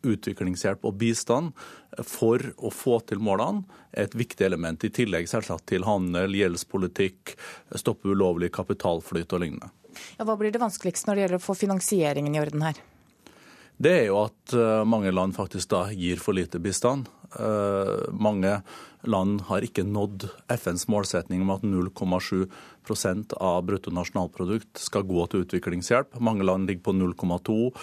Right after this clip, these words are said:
Speaker 1: eh, null komma tre. Så det er en forutsetning, og at dette ses i en bred sammenheng, hvor både handelspolitikk, investeringer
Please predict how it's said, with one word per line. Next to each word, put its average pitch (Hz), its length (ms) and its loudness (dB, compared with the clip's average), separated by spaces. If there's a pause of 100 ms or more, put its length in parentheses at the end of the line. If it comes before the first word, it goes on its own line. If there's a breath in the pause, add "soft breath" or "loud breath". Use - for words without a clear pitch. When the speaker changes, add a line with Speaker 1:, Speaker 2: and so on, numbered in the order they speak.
(260 loud breath)
Speaker 1:
eh, 92 280 2
null 92 220 2
komma 85 300 -2
tre. 80 220 2 (280 loud breath)
Så - 320 2
det 104 260 2
er 98 60 4
en 113 120 -2
forutsetning, 120 760 0
og 117 120 4
at 113 100 0
dette 123 240 -2
ses 98 300 0
i - 20 0
en 98 120 -2
bred 104 280 2
sammenheng, 113 560 0
hvor 107 100 2
både 95 220 2
handelspolitikk, 110 960 0
investeringer 98 880 2